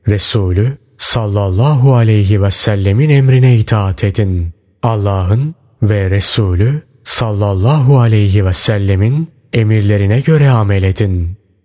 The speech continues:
Bu yolda ben yoktur, biz yoktur. Sadece ve yalnızca sen,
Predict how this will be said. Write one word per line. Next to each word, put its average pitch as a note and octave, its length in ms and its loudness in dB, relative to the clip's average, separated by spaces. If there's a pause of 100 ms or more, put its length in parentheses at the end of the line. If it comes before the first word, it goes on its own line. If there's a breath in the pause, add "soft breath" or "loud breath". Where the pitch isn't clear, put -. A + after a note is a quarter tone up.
(140)
Bu D3+ 160 4
yolda D3 480 2
ben A2 240 0
yoktur, F#2 640 -2 (220)
biz A#2+ 380 0
yoktur. F#2+ 600 -2 (240)
Sadece C3+ 720 -2
ve A#2+ 80 2
yalnızca G#2+ 880 -2 (420)
sen, C3 600 -6